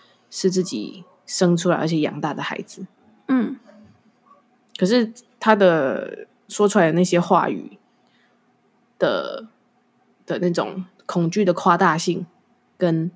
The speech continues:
Speaker 1: 里面埋藏的一点点的荒谬感，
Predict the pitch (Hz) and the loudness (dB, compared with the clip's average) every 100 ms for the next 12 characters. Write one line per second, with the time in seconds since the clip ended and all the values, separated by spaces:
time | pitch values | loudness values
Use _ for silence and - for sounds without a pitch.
0 | _ - 156 185 170 - - 156 160 151 | _ -6 2 2 2 -2 -6 -4 -2 -4
1 | 170 170 151 139 - - 196 - _ _ | -2 -2 -2 -2 -4 -6 -8 -14 _ _
2 | _ - 180 196 165 - | _ 4 6 6 4 0